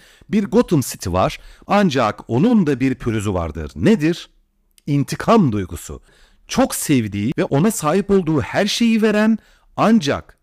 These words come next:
en değerli şeyler olan annesini babasını da ondan alan Gotham City ile çok ciddi bir çatışma içerisindedir. Gotham City'yi suçlulardan tamamen temizlemek istemektedir.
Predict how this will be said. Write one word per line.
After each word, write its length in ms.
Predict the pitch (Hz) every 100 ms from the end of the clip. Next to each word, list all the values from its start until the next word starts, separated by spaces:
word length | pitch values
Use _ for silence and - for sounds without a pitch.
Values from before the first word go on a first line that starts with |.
| -
en 300 | 160 247 226
değerli 340 | 175 127 117
şeyler 460 | 104 - 117 123 202
olan 400 | 160 113 98 92
annesini 600 | 113 117 120 - 135 208
babasını 500 | 120 113 110 156 214
da 200 | 131 135 - _ _ _
ondan 580 | 131 135 135 139 240 226
alan 380 | 117 113 104 92
Gotham 360 | 127 208 - 170
City 380 | - - - 98
ile 240 | 101 165 - _ _ -
çok 260 | 247 233
ciddi 380 | - 156 - 123
bir 120 | 110
çatışma 540 | 85 - 110 113 127 185
içerisindedir. 840 | 180 180 165 - 175 170 180 185 _ - _
Gotham 340 | 117 214 220 185
City'yi 540 | - - 107 104 190 - _ -
suçlulardan 1120 | - 143 120 - 123 123 123 123 120 185 208
tamamen 680 | - 113 139 208 202 143 101
temizlemek 680 | - 131 139 120 135 208 208
istemektedir. 920 | 208 - 214 202 - 196 190 196 -